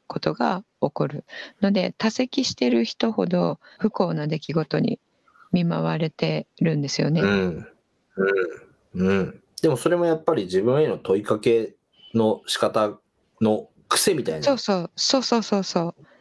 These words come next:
Speaker 1: そう。で、ちゃんと問いかけると、その思考も、
Speaker 2: うん。
Speaker 1: あの、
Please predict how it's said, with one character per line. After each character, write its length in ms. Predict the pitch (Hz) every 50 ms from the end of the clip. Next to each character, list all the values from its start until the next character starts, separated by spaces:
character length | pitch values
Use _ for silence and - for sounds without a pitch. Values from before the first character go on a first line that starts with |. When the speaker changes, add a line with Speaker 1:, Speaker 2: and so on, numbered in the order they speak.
| _ _ _ _ _ _
Speaker 1:
そ 400 | - - - 226 196 170 160 - _ _ _ _ _ _ _ _ _ _
う。 100 | 214 208
で、 220 | 214 233 226 214 - _ _ _ _ _ _ _ _ _ _ - -
ち 80 | - 269
ゃ 100 | 254 254
ん 60 | 262
と 220 | - _ - 302
問 180 | - - - 233
い 60 | 220
か 140 | - 233 220
け 140 | - - 214
る 120 | 208 185
と、 360 | - - 208 202 190 175 175 - - - - - _
そ 160 | - - - 214
の 120 | 220 220
思 60 | 214 - - -
考 240 | - 214 208 208 202
も、 320 | 214 240 247 226 185 - - -
Speaker 2:
う 60 | 185
ん。 40 | 185
Speaker 1:
あ 80 | 175
の、 440 | 170 165 160 160 160 156 160 196 -